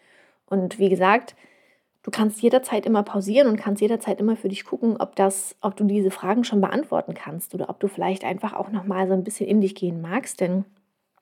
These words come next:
es ist einfach wirklich wichtig für dich, das klar zu haben und zu sagen, ich möchte, dass mein Business so und so aussieht und ich möchte mit den und den Menschen zusammenarbeiten, denn das ist es, was du dann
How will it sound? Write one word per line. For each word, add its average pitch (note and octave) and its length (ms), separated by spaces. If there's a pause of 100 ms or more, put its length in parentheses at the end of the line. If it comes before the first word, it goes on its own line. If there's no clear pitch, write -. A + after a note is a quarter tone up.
(280)
es A3 160
ist G#3+ 80
einfach G3+ 300
wirklich G3 340
wichtig G3 460
für - 180
dich, - 300 (100)
das G3 240
klar G3+ 300
zu G3+ 200
haben F#3+ 240
und G3 140
zu F#3+ 100
sagen, F#3+ 440 (560)
ich - 180
möchte, G3 520 (440)
dass G3 180
mein F#3+ 160
Business F#3+ 320
so F#3+ 100
und F3+ 180
so F#3 160
aussieht F3+ 340
und F#3 120
ich - 180
möchte G#3 340
mit F#3 160
den G3+ 140
und F#3+ 100
den F3+ 140
Menschen G3 260
zusammenarbeiten, E3+ 760
denn F3 280 (840)
das G3+ 220
ist G3+ 200
es, G3 220
was F3+ 200
du G3+ 120
dann F#3+ 320